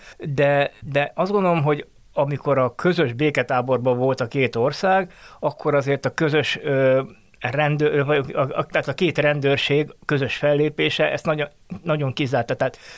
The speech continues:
voltak azért, ö, akár most ebből a szempontból, hogy Szlovákiában vagy Csehországban a mai értelemben mindegy, de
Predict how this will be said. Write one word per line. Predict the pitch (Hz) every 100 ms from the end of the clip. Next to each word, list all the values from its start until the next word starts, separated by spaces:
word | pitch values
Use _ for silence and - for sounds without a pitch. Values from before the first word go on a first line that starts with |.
| -
voltak | 131 175 180 139
azért, | 143 127 127 - -
ö, | 127 127 135 117
akár | 131 131 127 - 208 -
most | 139
ebből | 151 139
a |
szempontból, | 135 139 147 143 143
hogy | 135
Szlovákiában | - 147 139 160 143 135
vagy | 135
Csehországban | - 143 143 - 151 135 135
a |
mai | 131 143 139
értelemben | 143 147 143 143 131
mindegy, | 151 147 131 127
de | 127